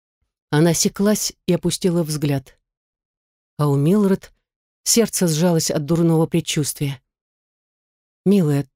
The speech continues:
ты почти ничего не говорила о своих родителях». «А там и говорить нечего», рассеянно ответила девушка.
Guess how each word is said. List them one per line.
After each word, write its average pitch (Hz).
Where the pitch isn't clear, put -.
ты 240
почти 233
ничего 226
не 233
говорила 226
о 165
своих 180
родителях». 170
«А 170
там 190
и 180
говорить 196
нечего», 143
рассеянно 190
ответила 165
девушка. 147